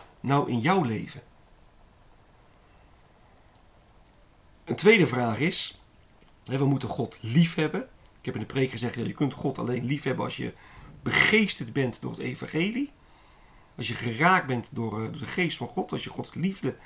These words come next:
Gods genade ziet in Christus Jezus. En de vraag is dan: in hoeverre ben je nou echt begeesterd door het evangelie? En raakt het jou ook echt wat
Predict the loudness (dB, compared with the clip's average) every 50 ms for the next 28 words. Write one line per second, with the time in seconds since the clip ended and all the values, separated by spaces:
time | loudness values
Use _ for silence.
0 | -20 -20 -20 -20 -20 -12 -6 -4 -2 -2 -2 -2 -2 -2 0 0 0 -2 -2 -2
1 | -4 -6 -6 -8 -10 -4 0 2 2 2 2 -2 -6 -12 -20 -20 -20 -20 -18 -12
2 | -6 -2 0 0 0 0 -2 -2 0 0 0 0 0 -2 -2 -2 -4 -4 -6 -10
3 | -16 -20 -20 -20 -20 -20 -20 -20 -20 -20 -20 -20 -10 -4 -2 -2 0 4 4 4
4 | 4 4 4 2 2 2 4 4 4 4 4 4 2 2 4 2 2 2 2 2
5 | 0 -2 -2 -4 -4 -4 -4 -6 -4 -2 -2 0 0 0 0 -2 -4 -6 -8 -12
6 | -10 -8 -6 -6 -6 -4 -6 -6 -6 -8 -10 -10 -12 -12 -12 -16 -20 -20 -20 -20
7 | -20 -20 -20 -20 -20 -20 -20 _ -20 -20 -20 -20 -20 -20 -20 _ -20 -20 -12 -6
8 | -4 -2 -2 0 0 0 0 0 -2 -4 -2 0 0 0 -2 -4 -6 -4 -4 -4
9 | -4 -6 -8 -10 -10 -12 -20 -20 -20 -20 -20 -12 -4 -2 0 0 0